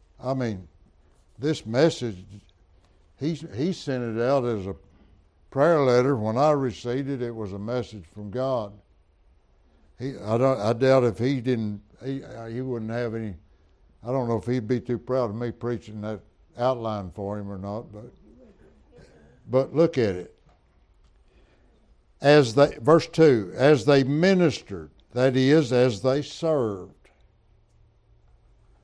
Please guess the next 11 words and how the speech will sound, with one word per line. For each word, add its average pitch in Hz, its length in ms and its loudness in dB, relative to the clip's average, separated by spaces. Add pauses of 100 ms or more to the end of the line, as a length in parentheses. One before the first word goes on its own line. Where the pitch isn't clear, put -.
(240)
they 113 140 -4
had 135 200 0
to 120 80 -6
be 143 220 0
humble 160 400 2
enough 147 460 -2
to 120 100 -10
get 127 240 -6
their 120 140 -6
hands 123 380 -6
dirty. 92 500 -10